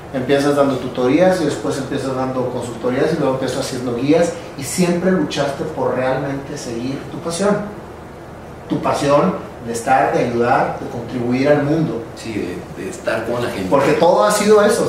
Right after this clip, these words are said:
Speaker 1: todo ha sido, "Voy a hacer una tutoría para ayudar al compadre para que pase".
Speaker 2: Ajá.
Speaker 1: Y pues de ahí, pues, si hay
Speaker 2: Salvé a
Speaker 1: manera de
Speaker 2: varios,
Speaker 1: hacer
Speaker 2: salvé a varios de
Speaker 1: salvaste a varios.
Speaker 2: extraordinarios de matemáticas.
Speaker 1: Oye, lo de las guías, estupendo. Y después decías, "Oye, pues yo quiero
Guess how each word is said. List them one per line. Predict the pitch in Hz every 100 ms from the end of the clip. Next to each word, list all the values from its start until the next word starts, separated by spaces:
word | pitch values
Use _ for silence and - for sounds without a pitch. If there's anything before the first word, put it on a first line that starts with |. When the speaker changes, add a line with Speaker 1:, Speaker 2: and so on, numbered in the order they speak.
| -
Speaker 1:
todo | 156
ha | 170
sido, | 175 180 190 185 - -
"Voy | - 165
a |
hacer | 208 214 220 226
una | 226 226
tutoría | 202 180 165 - 214
para | 190
ayudar | 160 156
al | 196
compadre | 175 139 160 185 185
para | 175
que | 143
pase". | - - - - -
Speaker 2:
Ajá. | - 98 - -
Speaker 1:
Y | 135
pues | 139 127
de |
ahí, | 131 139 170
pues, | 196 185 - -
si | 135
hay | 131 160 170 175 - -
Speaker 2:
Salvé | - -
a | 139
Speaker 1:
manera | 156
de | 175
Speaker 2:
varios, | 175 165
Speaker 1:
hacer | 170
Speaker 2:
salvé | 175 190 196
a | 151
varios | - 139 170 -
de | 151
Speaker 1:
salvaste | 139 135 147 202
a |
varios. | 185 175 156
Speaker 2:
extraordinarios | - 127 113 113 - 160
de | 165
matemáticas. | 135 - 104 101 147
Speaker 1:
Oye, | 151
lo | 151
de | 156
las | 156 147
guías, | 175 196
estupendo. | 226 - 143 - 170 196 202 - - - - -
Y | 143
después | 151 - 202 226
decías, | 226 214 196
"Oye, | 196 170 -
pues | 156
yo | 160 180
quiero | 202 220 226 226